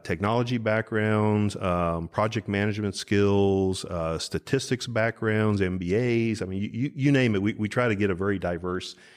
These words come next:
team put together, um, because as we went out there to, uh, to, um, sell those services, you know, we just, like I say, we really didn't know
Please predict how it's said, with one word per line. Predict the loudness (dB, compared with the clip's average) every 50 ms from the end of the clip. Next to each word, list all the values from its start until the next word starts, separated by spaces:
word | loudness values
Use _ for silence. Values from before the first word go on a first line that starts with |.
| -20 -20 _ _ _ _ _
team | -2 0 2 2 2 2
put | 0 -2 -2
together, | -2 -2 0 2 2 4 4 4 2 2 0 -2
um, | -2 0 0 0 0 0 0 -2 -4 -2 -4
because | -2 0 0 2 2
as | 2 2 4
we | 4 4
went | 4 4 2 2
out | 0 0 2
there | 0 2 2
to, | 2 2 0 0 -4 -8 -14 -20 -20 -20 _ _ _ -14
uh, | -12 -10 -10 -10 -10
to, | -8 -4 -4 -2 -2 -4 -6
um, | -6 -8 -8 -8 -10 -10 -10 -12 -10 -6
sell | 0 2 2 2
those | 4 2 0 0 0
services, | 0 0 2 2 0 0 0 0 2 2 2 2 0
you | 0
know, | 0 2
we | 2 2
just, | 0 0 -2
like | -2 -2 0
I |
say, | 0 -2 0
we | 0 0 0
really | 2 4 4 4
didn't | 4 2 0 0 0
know | 0 0 0 -2 -4 -6